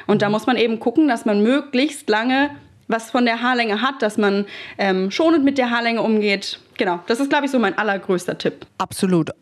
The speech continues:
Speaker 1: Ja.
Speaker 2: Bist du für Hitze auch runterzugehen beim Föhnen? Das find ich zum Beispiel immer wichtig. Ich merk sofort einen Unterschied bei
Speaker 1: Mhm.
Speaker 2: meinen Haaren, wenn ich von der Hitzestufe einfach einen Touch
Speaker 1: Ja.
Speaker 2: runtergehe.
Speaker 1: Du meinst jetzt langfristig oder sogar direkt, merkst du das?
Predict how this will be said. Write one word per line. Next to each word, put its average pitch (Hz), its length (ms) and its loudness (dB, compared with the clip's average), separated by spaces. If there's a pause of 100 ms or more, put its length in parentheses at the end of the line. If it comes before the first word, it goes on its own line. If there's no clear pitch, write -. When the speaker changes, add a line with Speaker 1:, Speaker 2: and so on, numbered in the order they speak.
Speaker 1:
Ja. 190 180 0 (120)
Speaker 2:
Bist 233 360 -2
du 226 80 4
für 185 600 2 (140)
Hitze - 600 -2
auch 202 300 -4
runterzugehen 254 920 2
beim 240 180 0
Föhnen? 262 600 2
Das 208 160 0
find 214 320 0
ich - 220 -2
zum 156 160 0
Beispiel 123 340 0
immer 139 220 2
wichtig. 147 240 0
Ich - 20 2
merk 185 160 0
sofort - 340 -4
einen 190 80 -4
Unterschied 160 440 0
bei 143 80 0
Speaker 1:
Mhm. 139 60 0
Speaker 2:
meinen 127 260 0
Haaren, 147 240 -2
wenn 135 100 0
ich 147 140 -2
von 139 180 -2
der 123 140 -2 (420)
Hitzestufe - 800 0
einfach 156 360 -4
einen 151 140 0
Touch - 240 -6
Speaker 1:
Ja. 320 60 -2
Speaker 2:
runtergehe. - 600 -4 (320)
Speaker 1:
Du 240 120 0
meinst 240 200 0
jetzt 233 120 -4
langfristig 302 500 0
oder 285 160 2
sogar 220 260 2
direkt, 175 440 -2
merkst 175 300 0
du 175 40 -2
das? 180 220 -4